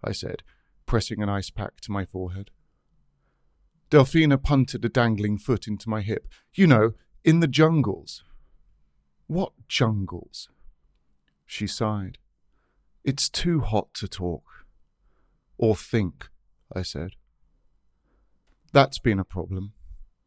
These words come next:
"Argentina, hottest place on planet," screamed the headlines. And the solitary thought I can muster is, "Who writes these things?"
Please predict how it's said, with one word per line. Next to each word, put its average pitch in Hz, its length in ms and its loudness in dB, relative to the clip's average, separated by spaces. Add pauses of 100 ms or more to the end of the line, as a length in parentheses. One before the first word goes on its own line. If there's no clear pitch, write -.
(580)
"Argentina, 143 840 4 (220)
hottest - 440 2
place 131 320 4
on 127 200 2
planet," 123 440 0
screamed 98 480 -4
the 92 60 -2
headlines. 90 680 -6 (560)
And 139 100 2
the 135 60 4
solitary 151 500 2
thought 135 380 2
I 131 140 2
can 120 140 -2
muster 107 420 0
is, 104 180 -2 (580)
"Who 175 200 -2
writes 160 480 -2
these 92 320 -10
things?" - 480 -16